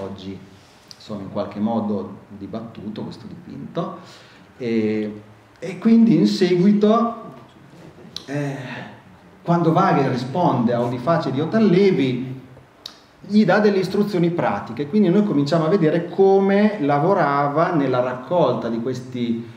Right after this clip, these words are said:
opere d'arte, non solo dipinti,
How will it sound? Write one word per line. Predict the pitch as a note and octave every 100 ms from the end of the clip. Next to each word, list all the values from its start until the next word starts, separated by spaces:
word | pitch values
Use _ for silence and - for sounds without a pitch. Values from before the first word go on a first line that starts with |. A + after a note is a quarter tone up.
| - -
opere | B2+ A#2+ A#2+ A#2+
d'arte, | D3 B2+ G#2+ G#2+ C3+
non | A#2
solo | G#2 B2+
dipinti, | B2+ - C#3+ B2+ C3 C3 F3 G#3 G#3